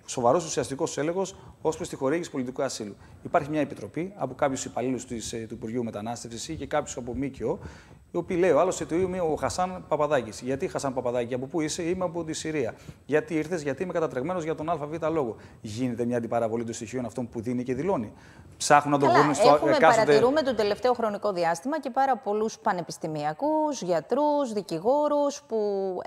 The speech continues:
Speaker 2: έρχονται από την, α, Τουρκία, γιατί είναι διωκόμενοι από τον Ρετζέπ Ταγίπ Ερντογάν.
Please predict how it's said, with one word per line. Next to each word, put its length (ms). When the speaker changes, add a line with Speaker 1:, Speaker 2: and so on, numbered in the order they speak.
Speaker 2:
έρχονται 500
από 300
την, 480
α, 220
Τουρκία, 580
γιατί 220
είναι 160
διωκόμενοι 580
από 240
τον 200
Ρετζέπ 300
Ταγίπ 280
Ερντογάν. 600